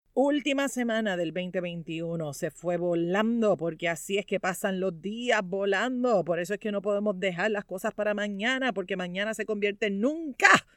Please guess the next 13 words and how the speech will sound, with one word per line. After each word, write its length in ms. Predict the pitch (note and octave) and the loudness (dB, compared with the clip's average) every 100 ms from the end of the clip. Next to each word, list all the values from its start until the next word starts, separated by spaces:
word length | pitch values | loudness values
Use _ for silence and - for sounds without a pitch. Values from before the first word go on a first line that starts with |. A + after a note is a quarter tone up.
| _ | _
¡Ay, 320 | - B3 C#4+ A#3 | 0 2 4 2
ay, 240 | A3 F3+ | 0 6
ay! 680 | C4+ - E4+ D#4 C#4+ B3+ F3+ - _ - | 6 8 4 0 2 4 4 2 _ 0
<laughs> 640 | C4 _ - D4+ - C4 - _ _ _ _ - | 0 _ -2 0 2 0 -2 _ _ _ _ -12
Se 240 | - G#3 | 0 2
ha 100 | G3+ | 2
ido 420 | A#3 B3 B3+ B3+ | 2 2 2 2
este 580 | A3 A3+ A#3 - A#3+ G#3+ | 2 -2 -2 -2 0 2
año, 580 | G3+ A#3 A#3+ A#3+ A#3+ A#3+ | 0 0 -2 -4 -2 -2
pero 380 | G#3+ F3+ F3+ E3 | 0 2 2 2
volando. 1200 | E3 D#3+ D3+ D3 D3+ D#3 E3+ F3 F3 E3 C#3+ B2+ | 0 0 -2 -2 -2 0 0 0 0 -2 -6 -6
Cada 420 | - G#3 A3 G#3 E3 | -2 0 2 2 0
día 560 | G#3 C4 A#3+ F#3 E4 | -4 0 2 2 -2